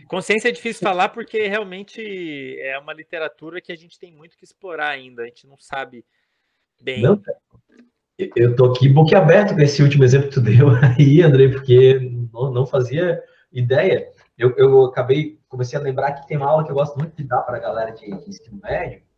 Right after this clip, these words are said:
Speaker 2: que é quando a gente fala de visão, né? Que é, eu acho interessante contar pra eles, né, que o olho recebe uma, um estímulo no olho direito, outro no esquerdo, e o cérebro meio que com-, vão ter pontos cegos, o cérebro compõe a imagem, né? E aí, então, até que o olho enxerga,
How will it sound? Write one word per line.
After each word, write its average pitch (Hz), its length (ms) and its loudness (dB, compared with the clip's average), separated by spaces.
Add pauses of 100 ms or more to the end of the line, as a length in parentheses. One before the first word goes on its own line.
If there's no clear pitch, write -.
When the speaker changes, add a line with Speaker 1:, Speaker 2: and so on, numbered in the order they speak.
(280)
Speaker 2:
que 104 60 -20
é - 20 -20
quando 131 140 -12
a 135 40 -10
gente - 60 -14
fala 143 140 -6
de 147 100 -6
visão, 156 440 -6
né? - 160 -20 (760)
Que 110 140 -12
é, 104 340 -10
eu 104 80 -14
acho 120 180 -12
interessante 127 580 -4 (220)
contar 131 300 -2
pra - 180 -6
eles, 120 260 2
né, 107 160 -10
que 110 300 -14 (320)
o 110 160 -12
olho 117 300 -2
recebe 110 420 -6
uma, 104 280 -10
um 107 60 -14
estímulo 110 480 -6
no 107 80 -6
olho 107 160 -2
direito, 135 360 4
outro 127 120 2
no 127 60 4
esquerdo, 160 480 2
e 180 60 4
o 170 40 4
cérebro 170 400 0
meio 180 180 2
que - 140 -14
com-, 196 220 -6 (140)
vão 120 180 2
ter 123 220 2
pontos 127 240 4
cegos, 156 380 2
o - 20 -12
cérebro 156 320 2
compõe 180 380 0
a 165 60 4
imagem, 123 460 0
né? 101 220 -10 (440)
E 101 120 -4
aí, 104 160 -2
então, 120 500 -2
até 123 220 -2
que - 180 -6
o 117 220 0
olho 120 260 2 (120)
enxerga, - 520 -6